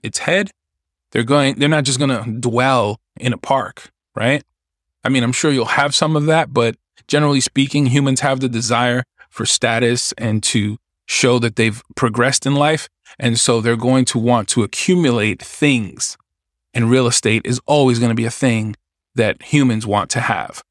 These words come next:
whether in the real world or in a virtual world.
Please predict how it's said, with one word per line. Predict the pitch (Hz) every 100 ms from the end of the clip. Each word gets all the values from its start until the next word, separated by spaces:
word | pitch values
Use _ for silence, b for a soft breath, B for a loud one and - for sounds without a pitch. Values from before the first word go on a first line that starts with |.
| _
whether | 127 120 113
in | 123 117
the | 107
real | 143 147
world | 131 127 127 _ _
or | 127 131
in | 120
a |
virtual | 107 107 - - 76
world. | - -